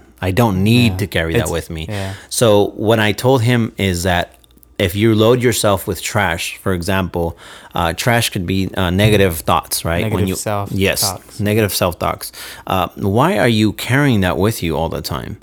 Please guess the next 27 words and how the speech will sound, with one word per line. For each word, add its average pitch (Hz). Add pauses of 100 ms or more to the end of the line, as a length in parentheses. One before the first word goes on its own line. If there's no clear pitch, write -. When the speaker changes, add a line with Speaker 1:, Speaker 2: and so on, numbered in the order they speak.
(260)
Speaker 1:
Versus 101
like, 92 (480)
okay, 107 (1300)
and 101
just 95
throw 107
it 113
away. 98 (600)
That's 95
not 127
me. 92
That's 92
not 107
who 101
I 98
am. 87
Let's 92
throw 98
away 101
the 104
garbage. 87 (500)
Okay, 95
Speaker 2:
The 104
Speaker 1:
clean 107
yourself 110
Speaker 2:
negativity. - (100)
Speaker 1:
up, 104